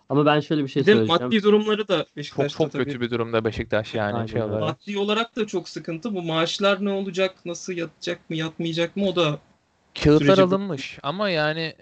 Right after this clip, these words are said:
Speaker 3: mesela hani bütün oyunculardan borcu yoktur kağıda alınmış. Transferlerse hani sıkıntı olmayacak para yatılabilirse ama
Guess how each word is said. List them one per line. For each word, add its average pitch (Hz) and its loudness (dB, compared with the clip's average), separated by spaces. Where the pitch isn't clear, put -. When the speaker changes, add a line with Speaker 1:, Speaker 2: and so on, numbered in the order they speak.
Speaker 3:
mesela 127 -2
hani 120 -6
bütün 135 -6
oyunculardan 160 2
borcu 147 -2
yoktur 170 -8
kağıda 180 0
alınmış. 185 -4
Transferlerse 147 -6
hani 131 -4
sıkıntı 151 -6
olmayacak 160 -4
para 127 0
yatılabilirse 120 -2
ama 240 0